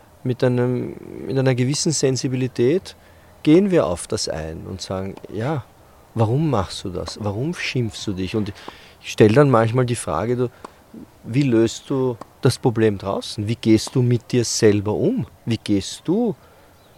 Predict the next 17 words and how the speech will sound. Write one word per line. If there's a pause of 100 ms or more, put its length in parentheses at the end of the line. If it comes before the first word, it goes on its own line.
(960)
mit
einer
Niederlage?
Wie
gehst
du
mit (920)
einem
Unvermögen (220)
im
wirklichen
Leben
um? (680)
Und
zu
neunzig
Prozent